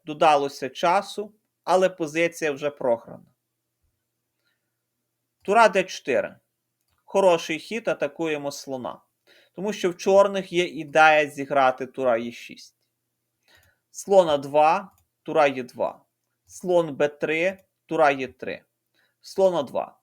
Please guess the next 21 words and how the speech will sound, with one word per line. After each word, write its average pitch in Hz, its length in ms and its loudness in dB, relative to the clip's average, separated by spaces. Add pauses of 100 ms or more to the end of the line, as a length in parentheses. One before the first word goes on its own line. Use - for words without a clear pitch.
(300)
Чорний 196 360 4
слон 220 300 -4
опинився 175 580 -4
на 151 120 -2
А 143 140 4
два, 156 480 0 (160)
де 165 180 0
він 170 220 -6
не 147 100 -8
дуже 151 480 -4 (100)
хороший. - 580 -6 (760)
Слон 214 380 -2
Ф 175 180 -4
один. 131 300 -8 (880)
Якщо 262 220 -6
чорні 233 360 0
зіграють 170 600 2
тура 160 260 2
Е 147 160 -6
шість, - 680 -14 (200)
тоді 165 560 -6